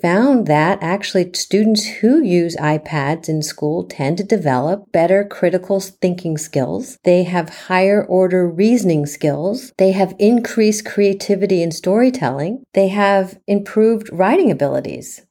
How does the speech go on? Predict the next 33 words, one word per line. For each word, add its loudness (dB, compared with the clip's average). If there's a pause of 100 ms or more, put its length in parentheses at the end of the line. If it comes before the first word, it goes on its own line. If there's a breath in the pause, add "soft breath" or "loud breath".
(120)
And 2
they 2
have 0
stronger 0
communication 2
skills. -6
The 2
list 2
went 2
on 2
and 4
on. -2
They 2
have 2
enhanced -2
collaboration 2
skills. -8
They 4
have 0
greater 2
focus 0 (360)
on -2
tasks -8
at -2
hand. -2
They -2
have -2
improved 0 (240)
organizational 2
skills, -8 (120)
enhanced -4
digital 2
skills, -4